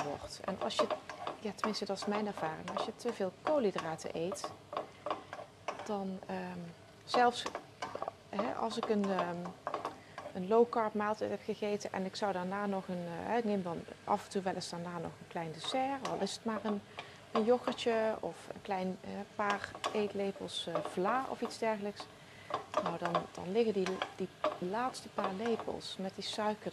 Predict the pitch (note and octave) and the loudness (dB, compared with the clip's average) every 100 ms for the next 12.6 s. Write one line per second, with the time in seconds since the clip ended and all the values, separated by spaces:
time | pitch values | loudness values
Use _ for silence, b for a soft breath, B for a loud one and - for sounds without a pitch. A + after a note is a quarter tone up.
0 | - - - - F3+ G#3 G#3 G#3+ - - | -6 -2 0 0 -2 -2 0 -2 -4 -6
1 | - G#3+ B3 C#4 - - - - G3+ A3 | -2 2 2 0 -8 -10 -8 -6 -2 -2
2 | A#3 - - - F3 F#3+ F3 E3+ - - | -2 -4 -8 -6 -4 -4 -4 -6 -8 -14
3 | - - - - - - - - - - | -18 -20 -20 -6 -6 -6 -8 -8 -8 -14
4 | - - - - - G3+ F#3 - F#3 - | -20 -20 -20 -14 -4 -2 -2 -4 -4 -4
5 | F3+ F3 E3+ E3 - E3+ E3+ G#3 F#3 E3+ | -6 -4 -4 -4 -8 -8 -2 0 0 0
6 | G3+ A3 F3+ E3+ G3 F#3+ - E3+ D#3 D#3 | 0 0 0 0 0 0 -2 -4 -4 -4
7 | D3+ A3+ - C#3+ D3+ - - - - - | -2 -2 -2 -6 -6 -12 -18 -18 -18 -18
8 | - - - - - - - G#3+ E3+ E3+ | -18 -18 -6 -2 -2 -4 -10 -10 -10 -8
9 | F#3 F3+ E3+ - F3+ F3 F3+ - F3 F3 | -8 -8 -8 -6 -6 -6 -8 -8 -6 -6
10 | E3+ - - - - - F#3+ F#3 F#3+ F#3+ | -8 -16 -20 -20 -20 -8 -4 -2 0 0
11 | F#3 F#3 F3+ F3+ G3 - G3+ G3+ G3+ G#3+ | 0 -2 -4 -4 -4 -6 -8 -6 -4 -4
12 | A#3+ C4 G3 E3+ D#3 D#3+ | -2 0 -2 -4 -6 -8